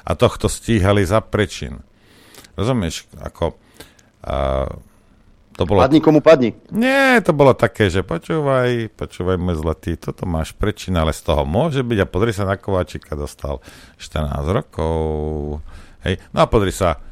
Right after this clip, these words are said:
Speaker 1: podržali, Kolár-, Kolárovci podržali Mikulca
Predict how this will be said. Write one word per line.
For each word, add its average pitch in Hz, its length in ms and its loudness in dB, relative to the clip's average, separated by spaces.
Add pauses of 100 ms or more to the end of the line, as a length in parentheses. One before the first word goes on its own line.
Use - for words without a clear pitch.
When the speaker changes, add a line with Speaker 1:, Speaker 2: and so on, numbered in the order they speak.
(140)
Speaker 1:
podržali, 123 720 4 (640)
Kolár-, 98 720 2
Kolárovci 90 560 0
podržali 78 640 -2 (320)
Mikulca 78 640 -4